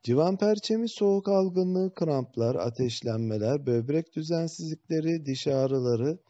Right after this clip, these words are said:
tahriş olmuş cilt, kanamalar ve a-, kadınların adet dönemini düzene sokmada kullanılır.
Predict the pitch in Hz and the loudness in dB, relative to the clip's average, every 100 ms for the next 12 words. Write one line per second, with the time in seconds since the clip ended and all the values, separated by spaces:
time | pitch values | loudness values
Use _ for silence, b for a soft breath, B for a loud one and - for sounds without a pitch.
0 | B B B B - 123 135 175 202 190 | B B B B -2 2 2 2 0 0
1 | 196 185 - - 185 - - - 139 135 | 0 -4 -6 -6 -6 -8 -8 -2 0 2
2 | 131 127 127 151 - 120 107 110 - 107 | 2 2 2 0 -2 0 2 0 -2 -6
3 | 98 107 107 107 107 104 101 160 165 - | -4 -2 0 0 0 -2 -2 -4 -4 -4
4 | 151 151 143 139 135 139 147 139 131 160 | -2 -2 -2 -4 -6 -4 -2 -2 -2 -4
5 | 156 165 156 160 185 226 - 127 113 98 | -4 -4 0 2 2 -2 -2 0 2 2
6 | 62 57 50 - - | -2 -10 -12 -16 -18